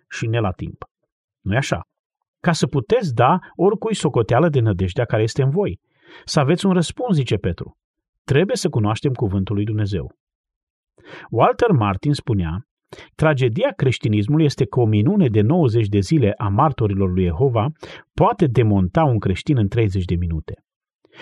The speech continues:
Și în multe cazuri acest lucru este adevărat. Pur și simplu nu cunoaștem cu adevărat cuvântul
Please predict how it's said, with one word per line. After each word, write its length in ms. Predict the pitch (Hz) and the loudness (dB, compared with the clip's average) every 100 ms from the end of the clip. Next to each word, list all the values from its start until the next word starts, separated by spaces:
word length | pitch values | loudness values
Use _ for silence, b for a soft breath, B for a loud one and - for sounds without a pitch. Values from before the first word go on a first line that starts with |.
| B | B
Și 140 | B 190 | B 2
în 60 | |
multe 260 | 208 330 190 | 2 2 2
cazuri 360 | - 92 104 160 | 2 0 2 2
acest 260 | 151 131 | 2 0
lucru 180 | 117 117 | 0 0
este 160 | 104 110 | 0 0
adevărat. 400 | 107 107 92 - - _ _ - B B - | 0 0 -4 -8 -20 _ _ -20 B B -6
Pur 180 | 233 285 | -4 0
și 120 | 180 | 0
simplu 320 | - 208 175 | 2 0 2
nu 140 | 139 | 2
cunoaștem 420 | 175 147 151 - 127 | 2 2 2 0 0
cu 100 | 123 | 0
adevărat 380 | 107 101 131 | 2 0 0
cuvântul 600 | - 101 98 90 101 - | -2 -2 -2 -2 -2 -4